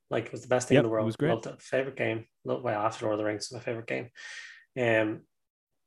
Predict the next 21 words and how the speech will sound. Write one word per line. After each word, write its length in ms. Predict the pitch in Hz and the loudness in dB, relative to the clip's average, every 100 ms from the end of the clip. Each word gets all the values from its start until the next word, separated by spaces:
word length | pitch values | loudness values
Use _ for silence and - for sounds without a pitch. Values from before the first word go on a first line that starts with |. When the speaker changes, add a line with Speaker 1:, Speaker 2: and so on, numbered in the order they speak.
| _ _ | _ _
Speaker 1:
and, 140 | 135 | 4
like, 180 | 147 160 | 6 8
I'm 80 | 170 | 8
getting 280 | 180 214 185 | 8 6 4
slowly 360 | - 185 196 190 | 4 6 8 6
more 160 | 180 | 4
excited 400 | 175 - 175 175 | 2 4 4 4
for 140 | - 127 | 4 2
the 120 | 117 | 4
old 180 | 131 143 | 4 2
world. 260 | 135 160 - _ - - - - | -4 -6 -12 _ -8 -6 -6 0
But 120 | - 151 | 8 10
I 100 | 147 | 10
am 100 | 143 | 10
in 100 | 131 | 8
no 200 | 147 196 | 8 10
way, 200 | 180 147 | 8 6
shape, 280 | - 135 135 | 4 2 2
or 80 | 120 | -2
form 260 | 123 113 - | 0 0 0
confident 580 | - 139 156 - 120 | 0 2 0 0 -4